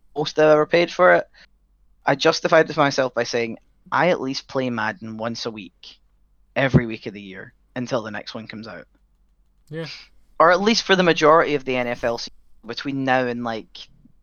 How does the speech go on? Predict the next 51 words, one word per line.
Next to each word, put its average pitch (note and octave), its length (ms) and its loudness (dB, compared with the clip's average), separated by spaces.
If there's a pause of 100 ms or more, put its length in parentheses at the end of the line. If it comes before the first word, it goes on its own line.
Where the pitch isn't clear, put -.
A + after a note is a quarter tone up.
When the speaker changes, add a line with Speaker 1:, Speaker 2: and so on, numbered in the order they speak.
(140)
Speaker 1:
March B2+ 1120 2 (720)
or B2+ 80 -2
February, C#3+ 640 4
and B2+ 180 -2
then, B2+ 440 0
you B2 80 -6
know, B2 120 -2
I B2 60 -4
kinda C#3 260 -2
le-, C3 540 -4
lean C#3+ 160 2
off B2 240 2
it B2+ 60 4
a A2 40 -4
bit, B2 180 2
and A#2+ 120 -4
then A#2+ 380 -4 (500)
when C3 120 0
I C3 60 -2
start C#3 240 2
getting A#2 180 2
excited A#2 360 -2
about A2 160 -2
the A2 60 -8
draft A2 720 0
and, G#2+ 340 -6
you G#2+ 140 -10
know, G2+ 160 -8
workouts A2 580 -4
and A2 100 -10
stuff - 260 -8
like A#2 180 -4
that, A2 360 0
and G#2 260 -10 (120)
seeing B2 340 -6
the A#2 60 -8
players A#2 320 -4
that - 60 -8
are G2+ 80 -8
gonna A#2+ 120 -8
be G#2+ 100 -10
coming A#2 240 -6
in, A2 120 -6
I, A#2+ 220 -2
I B2+ 60 -4
go B2 120 -4
back B2 260 -2
to - 80 -20
Madden A#2+ 260 -6
and B2 200 -8
then C3+ 240 -2